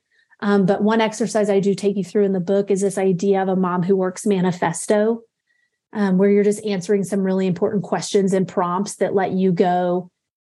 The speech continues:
"Now, wait a second. Why did I say I'm doing all of this? Like, when the days are hard or I'm uncertain or I'm weighing a good opportunity versus a great opportunity." You know, it's something to return to is, what is this definition of what it all looks like for me,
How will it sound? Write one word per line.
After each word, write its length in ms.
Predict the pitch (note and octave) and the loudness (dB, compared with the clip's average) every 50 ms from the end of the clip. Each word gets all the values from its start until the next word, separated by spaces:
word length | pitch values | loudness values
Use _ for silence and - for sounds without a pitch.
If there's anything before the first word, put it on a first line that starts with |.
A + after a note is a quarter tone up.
| _ _ - | _ _ -4
"Now, 200 | A#3 G3 F#3 F3+ | -2 0 2 2
wait 180 | F#3+ F#3+ F#3 | 2 2 2
a 60 | F#3+ E3+ | 2 0
second. 500 | - F3+ E3+ E3+ C3 G#2+ - G#3 F#3 F#3 | -2 -4 -4 -4 -6 -4 -2 -2 0 2
Why 340 | G3+ F#3+ F#3+ G#3 A3+ A#3+ | 2 2 4 2 2 2
did 140 | B3 C4 B3+ | 2 2 0
I 120 | B3 B3 B3 | 0 -2 -4
say 260 | A#3+ - B3+ A#3 A#3+ | -4 -4 -4 -2 -2
I'm 160 | A#3 A3+ A3 | -2 -2 0
doing 300 | G#3 A3 A3 A3 A3 A3 | 0 0 2 2 2 0
all 160 | A3+ A3+ A3+ A#3 | 0 -2 -2 -2
of 140 | A3+ A3+ | -4 -2
this? 380 | A3+ A3+ A3+ A#3 A3+ - - - | -2 -2 -2 -2 -4 -8 -6 -4
Like, 200 | G#3 F#3+ F#3 - | -4 -4 0 0
when 100 | G3+ G3+ | 2 2
the 80 | G3+ F#3 | 2 2
days 300 | G3+ G3 G3+ G3+ G3 G3 | 2 2 2 2 0 -2
are 80 | F#3+ F3+ | -4 -6
hard 640 | E3 - F#3+ F#3 F#3 F#3 F3 F3 F3 E3 E3+ - - | -6 -8 -6 -4 -4 -4 -4 -4 -4 -6 -6 -8 -6
or 260 | - G3+ F#3+ F#3 - | -4 -2 -2 -2 -2
I'm 200 | F3 G3 G3+ G3 | -2 0 0 2
uncertain 760 | F#3+ F3+ E3+ - - - F#3 F3 - - F3 E3 E3 E3+ F3 - _ _ _ _ - | 2 0 0 -2 -2 -2 -2 -2 -2 -4 -4 -4 -6 -6 -8 -12 _ _ _ _ 0
or 340 | C#4 C#4+ E4 E4+ D#4 - A3+ | 2 4 4 2 2 0 -2
I'm 200 | A#3 A3 G#3 G3 | -2 -2 0 0
weighing 420 | G3+ G#3 A3 A#3 A#3 A3+ A3 G#3 | 0 0 0 0 0 -2 -2 -4
a 80 | G#3 F#3 | -4 -4
good 320 | E3+ E3 B3 A3 G#3 G#3 | -2 0 2 2 2 2
opportunity 640 | G3+ G3 G3 - G3+ G3 - G#3+ G3+ G3+ F#3+ G3 F#3+ | 0 -2 -2 -4 -6 -6 -4 -4 -4 -2 0 -2 -2
versus 400 | E3+ G3 F#3+ F3 F3+ G#3 F#3 F#3 | -2 -2 -4 -4 -4 -4 -2 -2
a 60 | F#3 | -2
great 320 | E3+ G#3 G3 F#3 F#3+ F#3 | 0 0 2 2 2 0
opportunity." 760 | F3 E3 - - D#3+ - - - - - - C3+ C3 - - _ _ _ _ - - - _ _ | 0 -2 -4 -8 -10 -10 -12 -12 -12 -8 -8 -6 -6 -8 -10 _ _ _ _ -20 -20 -20 _ _
You 120 | A3+ G#3+ G#3 | 2 2 4
know, 240 | G3+ G3+ G3 G3+ G#3+ | 4 2 2 0 0
it's 180 | - - - - | -2 -4 -4 -2
something 300 | A#3 G#3+ G#3 C#4+ C#4 C4 | -2 0 0 2 2 2
to 60 | C#4 | 2
return 480 | C4 B3 A#3 - - A3+ A#3 C4 C#4 B3+ | 2 0 -2 -2 -4 -4 -2 0 -2 -2
to 240 | - - G3 F#3 F#3 | 0 0 0 0 0
is, 160 | F3+ F3 F3 | 0 0 0
what 200 | E3+ F3+ F3 G3+ | 0 0 2 2
is 160 | A3 A3 - | 0 0 -2
this 180 | C#4 C#4+ C#4 - | -4 -6 -4 -2
definition 720 | A3 A3+ A3+ A3 - B3+ A3+ G#3+ G#3 G#3 - - G3 F#3+ | -2 -2 -2 -2 -2 0 0 2 0 0 0 -2 0 0
of 80 | F3+ F3+ | 0 0
what 200 | F3+ F#3 F3+ F#3 | 0 0 0 0
it 100 | F3+ F3+ | 2 2
all 240 | F3+ F3 F3+ F3 D#3 | 2 0 0 -2 -4
looks 280 | D#3+ D#3+ - - - | -6 -8 -10 -10 -8
like 220 | F3 - - - - | -8 -8 -8 -8 -10
for 180 | - - F3 E3+ | -8 -8 -6 -4
me, 460 | E3 E3 D3+ C#3 C#3+ G#3 C4 D4 | -4 -4 -4 -4 -4 -4 -4 -4